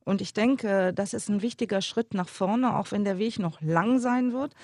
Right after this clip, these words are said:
Aber dass zum ersten Mal die Europäer begreifen, dass wir auch etwas für unsere eigene Sicherheit tun müssen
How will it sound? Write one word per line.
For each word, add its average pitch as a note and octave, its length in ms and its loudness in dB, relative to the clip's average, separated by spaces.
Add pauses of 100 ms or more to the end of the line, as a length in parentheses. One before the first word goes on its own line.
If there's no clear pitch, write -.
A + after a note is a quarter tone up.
(220)
Aber G3+ 160 0
dass F#3 180 -8
zum A3 200 -2
ersten A3+ 380 0
Mal A3+ 200 2
die G#3+ 100 0
Europäer G#3 460 0
begreifen, F#3 580 0
dass A3 160 -4
wir F3+ 140 -2
auch F3 80 -6
etwas - 300 -4
für - 120 -10
unsere F3+ 320 -2
eigene G#3+ 340 4
Sicherheit F#3+ 460 -4
tun F#3 240 -4
müssen F3+ 300 -2